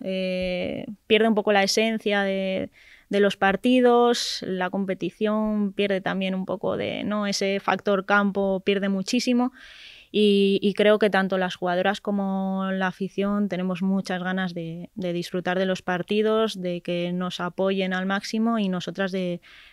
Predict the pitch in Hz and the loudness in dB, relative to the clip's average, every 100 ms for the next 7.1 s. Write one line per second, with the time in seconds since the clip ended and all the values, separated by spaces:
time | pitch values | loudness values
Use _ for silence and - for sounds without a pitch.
0 | - 180 185 190 185 196 196 190 185 180 | -8 0 0 0 0 0 0 0 -2 -2
1 | 180 185 185 190 190 185 180 - 190 185 | 0 0 0 0 0 -2 -4 0 0 2
2 | 196 208 226 233 202 175 170 - 175 170 | 2 2 0 0 -2 -4 -6 -8 -8 -8
3 | - - 233 _ _ _ - 180 180 - | -10 -12 -18 _ _ _ -10 -4 -4 -4
4 | 113 - 80 - - 202 190 185 - - | -6 -6 -8 -8 -6 -2 -2 -2 -2 -4
5 | 60 - - - - 202 196 202 208 196 | -4 -6 -10 -12 -4 0 2 2 2 0
6 | 185 185 185 165 - - - - - - | -2 -2 -4 -6 -10 -10 -12 -12 -14 -14